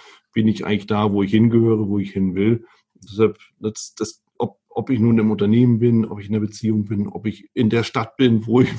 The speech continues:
<laughs> wie auch immer. Es macht Sinn, sich diese Frage immer wieder zu stellen. Von daher danke für diese Empfehlung, für den Input.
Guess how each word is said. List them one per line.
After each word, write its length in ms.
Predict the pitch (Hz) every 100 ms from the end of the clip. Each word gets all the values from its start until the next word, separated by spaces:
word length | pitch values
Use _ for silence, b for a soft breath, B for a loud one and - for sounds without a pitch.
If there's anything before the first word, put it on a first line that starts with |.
| -
<laughs> 140 | -
wie 240 | - 113 147
auch 140 | 117
immer. 300 | 147 123 127 B B B B B B _ -
Es 120 | 120
macht 180 | 147 127
Sinn, 280 | 175 104 98
sich 160 | 113
diese 220 | 110 120 113
Frage 300 | - 110 117
immer 140 | 110
wieder 160 | 110 107
zu 100 | 104
stellen. 380 | - 104 107 110
Von 100 | 104
daher 160 | 101
danke 280 | 101 104 107
für 120 | -
diese 220 | 104 101
Empfehlung, 360 | 101 98 110 120
für 140 | - 107
den 160 | 110
Input. 460 | 110 131 - 156